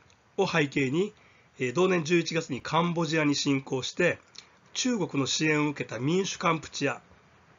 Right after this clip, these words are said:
えー、以前勉強しましたポル・ポト率いる、えー、クメル・ルージュを打倒したために、えー、中国はアメリカの、お、暗黙の承認のもとに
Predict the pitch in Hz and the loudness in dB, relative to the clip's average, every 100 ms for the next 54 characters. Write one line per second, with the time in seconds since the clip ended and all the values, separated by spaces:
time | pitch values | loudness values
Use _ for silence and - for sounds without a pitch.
0 | - 135 131 170 165 135 131 131 127 127 | -8 -4 -2 2 2 2 0 -2 -2 -4
1 | - 139 131 170 165 160 160 147 - 135 | -4 -4 -2 0 0 -2 -4 -6 -4 -2
2 | 127 196 190 - 127 113 110 104 104 104 | 0 2 0 -2 -4 -4 -6 -10 -14 -4
3 | - 175 156 143 123 - - - - - | 4 4 4 0 -2 -6 -14 -20 -20 -20
4 | _ _ _ _ 196 170 143 160 147 156 | _ _ _ _ 2 4 0 0 -2 -4
5 | 131 120 120 156 117 - - _ _ - | -6 -6 0 0 0 -8 -20 _ _ -10
6 | 120 117 - 214 180 139 135 123 143 170 | -8 -6 -2 0 0 0 -2 0 2 2
7 | 147 151 156 185 190 165 127 131 - 170 | 2 2 4 2 2 0 -2 -2 2 4
8 | 226 226 214 220 208 - 151 139 139 127 | 4 2 0 0 -2 0 2 2 2 0
9 | 120 120 123 135 | -2 -2 -2 -2